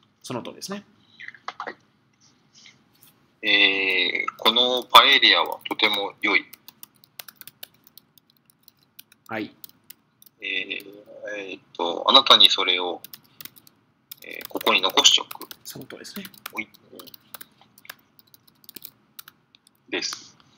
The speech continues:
Speaker 1: はい、ありがとうございます。えー、esta paella está muy buena. Te la dejo aquí.日本語に訳しますと、この、このエスタというのは指示代名詞ですね。このという意味になります。なので、このパエリアはとても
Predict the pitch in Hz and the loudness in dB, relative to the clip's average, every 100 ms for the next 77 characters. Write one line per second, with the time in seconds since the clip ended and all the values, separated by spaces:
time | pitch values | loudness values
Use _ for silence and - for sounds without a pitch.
0 | _ - - 139 - 139 143 139 107 104 | _ -6 -2 -2 -2 2 2 2 -2 -10
1 | 104 104 95 - - - - 139 147 147 | -8 -8 -8 -12 -16 -16 -4 4 6 6
2 | 151 208 214 - 240 165 147 147 117 110 | 6 4 4 2 2 2 4 4 2 0
3 | 120 139 - _ _ 131 131 123 - 127 | 0 -2 -6 _ _ 2 2 2 0 0
4 | 143 175 139 139 127 107 - _ _ _ | 4 6 6 4 2 -2 -8 _ _ _
5 | _ - 120 123 120 147 147 135 135 160 | _ 0 2 2 2 2 2 0 -2 -2
6 | - 107 - 113 98 - _ _ _ _ | -6 -8 -8 -8 -8 -12 _ _ _ _
7 | _ _ 143 156 175 165 160 - 156 147 | _ _ 0 2 2 2 2 0 -2 -2
8 | 104 120 - 147 147 160 160 - - - | -4 -4 -4 -2 2 4 4 2 -6 -4
9 | 151 156 208 214 214 - 104 92 - - | -2 0 4 4 4 -2 -4 -4 -6 -2
10 | 127 120 123 117 - 156 151 147 139 113 | -2 0 0 0 -2 0 0 2 0 -2
11 | - - 180 180 - 143 139 143 147 143 | -6 -6 -6 -6 -2 0 2 0 0 -2
12 | 98 90 87 90 90 92 - 131 117 127 | -10 -12 -18 -16 -14 -14 -10 -6 -4 -6
13 | - 147 151 160 160 151 156 131 95 95 | -6 -4 -2 -2 0 2 4 2 -2 0
14 | 135 156 - 127 120 139 147 156 180 190 | 0 0 -4 -10 -6 -4 -2 -2 -2 -4